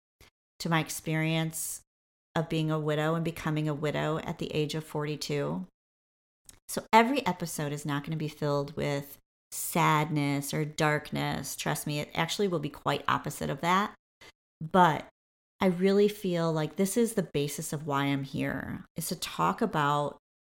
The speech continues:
in between and talk about the growing that we do in between our brokenness and how to see that as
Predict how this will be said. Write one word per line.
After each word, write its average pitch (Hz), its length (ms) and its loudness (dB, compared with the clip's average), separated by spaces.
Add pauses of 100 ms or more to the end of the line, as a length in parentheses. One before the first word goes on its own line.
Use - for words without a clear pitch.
(400)
in 160 220 2
between 143 680 -2
and 156 160 -4
talk - 320 -4
about 180 380 2
the 170 80 -4
growing 156 760 0
that 151 340 -2
we 165 120 0
do 147 600 0 (720)
in 180 180 6
between 160 720 2
our 156 100 0
brokenness 147 1120 -4 (460)
and 170 180 0
how 190 300 2
to 208 100 4
see 196 300 0
that 175 340 0 (100)
as 156 880 0